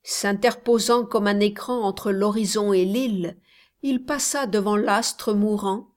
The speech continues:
au moment où celui-ci envoyait à la surface des eaux son dernier trait de lumière. À ce moment,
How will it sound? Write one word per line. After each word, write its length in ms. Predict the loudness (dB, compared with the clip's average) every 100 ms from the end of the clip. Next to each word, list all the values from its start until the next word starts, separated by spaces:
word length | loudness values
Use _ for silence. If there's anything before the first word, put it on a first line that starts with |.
| _ _ _ -6
au 140 | -4
moment 460 | -2 -2 -2 -4 -2
où 120 | -2
celui-ci 920 | -4 -2 -2 -2 -4 -2 -4 -6 -8 -12 _ _ _ -8
envoyait 580 | -6 -2 -2 -2 -2
à 80 | 0
la 140 | 2 0
surface 680 | -2 -4 -6 -4 -4 -2
des 500 | -2 4 4 2 -2
eaux 180 | -4 -6 _ _ _
son 360 | -8 -6 -4 -2
dernier 440 | -2 -2 -2 -6
trait 260 | -4 -4 -2
de 100 | -2
lumière. 960 | 0 0 0 -2 -8 -14 -18 -20 -20 _ _ _ _ _ _ _ _ _ _ _ _ _ -6
À 100 | -4
ce 180 | -4
moment, 540 | -4 -2 -2 -4 -6